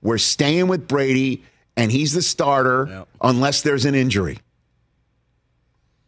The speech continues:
Speaker 1: And they didn't lose a game the rest of the regular season. The next game they lost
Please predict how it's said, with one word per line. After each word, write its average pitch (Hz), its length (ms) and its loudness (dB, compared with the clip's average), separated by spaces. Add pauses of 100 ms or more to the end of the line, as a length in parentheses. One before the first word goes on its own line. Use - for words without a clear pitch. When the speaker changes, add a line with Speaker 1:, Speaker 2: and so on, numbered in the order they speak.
(240)
Speaker 1:
And 139 160 2
they 131 100 2
didn't 156 260 0
lose 151 300 0
a 135 60 2
game 135 320 0
the 107 80 0
rest 120 320 0
of 127 80 -2
the 110 60 2
regular 104 360 2
season. 85 400 -4 (760)
The 104 80 0
next 127 360 0
game 147 320 0
they 110 160 2
lost 98 720 -2